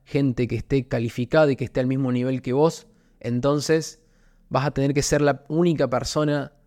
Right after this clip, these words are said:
dedicada cien por ciento a eso. Y en consecuencia, lo que te va a terminar sucediendo es de que vas a perder libertad, en el sentido de que no vas a tener tiempo para poder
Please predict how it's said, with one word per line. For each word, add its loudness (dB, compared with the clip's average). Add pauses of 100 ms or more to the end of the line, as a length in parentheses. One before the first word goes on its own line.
(140)
dedicada 2
cien -2
por -2
ciento -4
a 2
eso. -4 (1300)
Y 0
en 2
consecuencia, 0 (340)
lo 0
que -2
te -2
va 4
a -2
terminar 0
sucediendo -2
es -2
de -2
que -12
vas -6
a -6
perder -2
libertad, -4 (680)
en 0
el 0
sentido 0 (120)
de -2
que -4
no 0
vas -2
a -2
tener -2
tiempo -2 (240)
para -2
poder -2